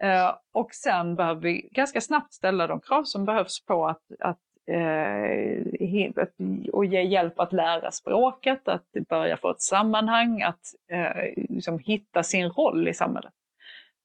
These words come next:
Människor behöver ha en uppgift och behöver ha en plats i vårt samhälle, inte stå vid sidan av och inte stå och titta på, utan snabbt komma in.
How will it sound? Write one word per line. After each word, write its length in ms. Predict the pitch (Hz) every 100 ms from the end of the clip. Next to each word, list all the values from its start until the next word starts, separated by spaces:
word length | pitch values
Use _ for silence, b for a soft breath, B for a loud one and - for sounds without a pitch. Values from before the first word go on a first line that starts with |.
| -
Människor 380 | 214 233 240 226
behöver 320 | 240 254 240
ha 180 | 240 220
en 100 | 208
uppgift 420 | 226 - 220 -
och 60 | 202
behöver 340 | 214 208 196
ha 180 | 190 180
en 100 | 175
plats 500 | - 202 - - -
i 180 | 185 165
vårt 260 | 165 156
samhälle, 640 | - 180 175 160 156 - 190 -
inte 400 | 190 185 - 170
stå 300 | - 180 160
vid 120 | 165
sidan 360 | 175 165 165
av 320 | 165 151 151 156
och 100 | 156
inte 340 | 160 - 160
stå 160 | - 160
och 140 | -
titta 200 | 185 -
på, 300 | - 175 180
utan 300 | - 170 170 _ _
snabbt 160 | - 180
komma 240 | 180 175
in. 160 | 175